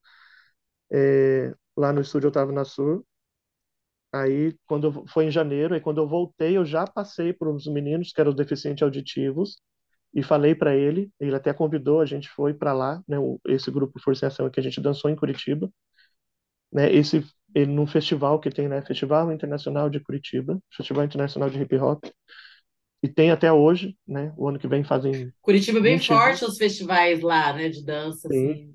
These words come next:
Speaker 2: bem, bem forte.
Speaker 1: E a partir de lá eu comecei a falar: olha, é, eu vou todos os anos, o que eu não puder ir, né, porque eles trazem os americanos, né, e, e, é, eu não sei com a música, tá, que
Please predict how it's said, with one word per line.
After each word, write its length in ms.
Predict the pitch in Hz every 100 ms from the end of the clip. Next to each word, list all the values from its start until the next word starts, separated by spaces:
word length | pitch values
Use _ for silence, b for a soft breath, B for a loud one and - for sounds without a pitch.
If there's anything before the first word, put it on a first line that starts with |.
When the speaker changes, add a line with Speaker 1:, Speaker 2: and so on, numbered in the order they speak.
| - _
Speaker 2:
bem, 180 | - 165 -
bem 120 | 143 -
forte. 400 | - - - -
Speaker 1:
E 120 | 165 165
a 40 |
partir 300 | 170 180 196
de 140 | 180
lá 160 | 208 190
eu 80 | 202
comecei 300 | 214 208 208
a 40 |
falar: 240 | 208 185 170
olha, 340 | 170 143 113 -
é, 380 | 143 139 135 135 _ _ _ _ _ _ -
eu 160 | 135
vou 320 | 120 139 175 -
todos 320 | - 170 165 175
os 140 | 214
anos, 400 | 208 147 127 _ _
o 120 | 143
que 120 | 139 143
eu 60 |
não 160 | 139 147
puder 600 | 147 135 135 135 135 135 -
ir, 340 | 143 165 220 -
né, 160 | 156
porque 460 | 160 147 151 156 151 b _ _ -
eles 260 | 151 160
trazem 520 | - 156 175 156 127 135 _ _
os 220 | 135 131
americanos, 760 | 139 143 135 - 135 113 120 -
né, 200 | 135 - -
e, 800 | 131 135 - 135 135 135 131 127 _ _ _ _ _ _ _ -
e, 60 |
é, 220 | 135 131 143
eu 40 |
não 100 | 151
sei 220 | 147 147
com 220 | 147 151
a 60 | 165
música, 420 | 156 160 143 139
tá, 180 | 127 139
que 160 | -